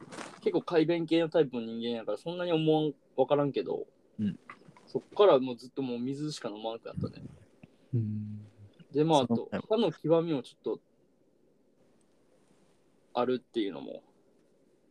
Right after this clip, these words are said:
Speaker 2: タバコでね。
Speaker 1: そう、タバコと、あれ、まあ、そもそも昔から俺お茶っ子やったからさ。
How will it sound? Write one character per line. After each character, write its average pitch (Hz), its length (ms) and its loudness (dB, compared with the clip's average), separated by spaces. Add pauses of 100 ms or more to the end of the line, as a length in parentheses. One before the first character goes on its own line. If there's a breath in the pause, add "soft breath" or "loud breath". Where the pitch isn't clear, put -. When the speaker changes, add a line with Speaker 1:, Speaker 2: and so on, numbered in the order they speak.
(360)
Speaker 2:
タ 123 140 0
バ 107 100 2
コ 185 160 -8
で - 120 -10
ね。 151 200 -6 (480)
Speaker 1:
そ 131 180 2
う、 120 60 -4
タ - 60 -10
バ 143 60 -2
コ 139 220 6
と、 127 320 2 (440)
あ 120 120 -8
れ、 117 200 -6
ま 151 240 0
あ、 - 20 -10
そ 214 140 -6
も 220 100 4
そ 226 80 0
も 220 140 2
昔 214 400 -2 (100)
か 202 120 -2
ら 190 60 6
俺 180 120 0
お 143 80 -2
茶 160 120 -8
っ - 40 -20 (120)
子 185 80 -2
や 165 60 0
っ 151 40 -16
た 117 120 -10
か 110 80 -10
ら 110 80 -12
さ。 117 100 -12